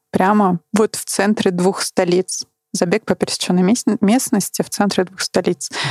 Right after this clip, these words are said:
Ну, вот где у нас такие местности, и как называется этот забег?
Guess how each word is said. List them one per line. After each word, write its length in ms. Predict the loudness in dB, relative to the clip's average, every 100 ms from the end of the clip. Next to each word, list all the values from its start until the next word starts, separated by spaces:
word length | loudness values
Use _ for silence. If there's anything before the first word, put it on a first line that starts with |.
| -6 -2
Ну, 540 | 0 2 2 -2 -6 -6 -4
вот 160 | -4 -4 -12
где 420 | -2 0 0 -2 -4
у 60 | 0
нас 260 | 0 -2 -8 _ _ _ _
такие 540 | -6 -2 2 4 2 2
местности, 920 | 2 2 2 0 -4 -2 0 2 2
и 20 |
как 260 | 0 -2 0
называется 480 | 2 4 2 0 -4
этот 100 | -2
забег? 460 | 0 2 0 -2